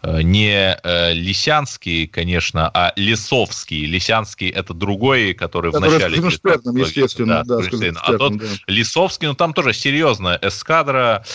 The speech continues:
Speaker 1: В шестьдесят третьем году приплыла к берегам С Ш А. Шесть кораблей, три тысячи человек экипажа. Их, кстати, как их принимали? Ну, почти как, э, наших демократов, которые вот в С Ш А приезжали к их демократам. То есть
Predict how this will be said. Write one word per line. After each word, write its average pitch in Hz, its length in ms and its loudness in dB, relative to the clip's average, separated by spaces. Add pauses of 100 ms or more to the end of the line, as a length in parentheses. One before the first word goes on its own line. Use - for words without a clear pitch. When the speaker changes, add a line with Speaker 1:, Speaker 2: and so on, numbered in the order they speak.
(180)
Speaker 1:
В - 60 -12
шестьдесят 104 460 -2
третьем 82 640 -2
году 120 760 0 (240)
приплыла 95 680 2
к 85 320 -6
берегам 90 400 -4
С - 240 -2
Ш - 180 -2
А. 90 260 2 (200)
Шесть - 380 -2
кораблей, 127 680 0
три 107 300 -2
тысячи 92 400 -6
человек 87 340 0
экипажа. 117 640 0
Их, 117 160 -4
кстати, - 400 -2
как 175 540 0
их 127 240 -10
принимали? 110 880 0 (280)
Ну, 165 220 2 (220)
почти 165 720 0
как, - 440 -2
э, 113 300 2
наших 120 500 -2
демократов, 110 880 0
которые 82 480 -6
вот 85 240 -4
в - 80 -12
С - 160 -2
Ш - 180 0
А 80 120 2
приезжали 87 680 2
к - 140 -12
их 78 180 -6
демократам. 82 680 0
То 104 100 -2
есть - 200 -4